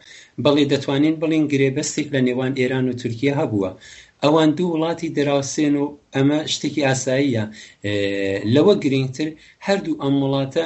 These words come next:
لە یەک خاڵدا بیرکردنەوەیان وەکو یەک وایە. ئەویش دژایەتی لەگەڵ کوردە.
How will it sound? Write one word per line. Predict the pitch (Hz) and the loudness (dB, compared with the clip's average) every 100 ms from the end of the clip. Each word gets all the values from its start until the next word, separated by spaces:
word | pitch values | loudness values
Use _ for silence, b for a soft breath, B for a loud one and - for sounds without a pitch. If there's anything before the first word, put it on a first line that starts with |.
| 170 | -2
لە | 135 147 | 0 0
یەک | 202 214 | 0 -2
خاڵدا | - 120 113 110 | -4 -4 -2 -2
بیرکردنەوەیان | 117 113 - 120 123 135 147 139 | -2 -6 -8 -6 -2 0 0 0
وەکو | 151 - 143 | -2 -2 0
یەک | 139 139 | 0 0
وایە. | 147 120 95 92 B B _ | -2 -2 -4 -8 B B _
ئەویش | 165 160 147 - B B | 2 2 0 -2 B B
دژایەتی | - 135 143 135 131 156 | -4 2 2 2 0 -2
لەگەڵ | 127 120 135 | 0 0 -2
کوردە. | 131 135 110 | -2 -4 -4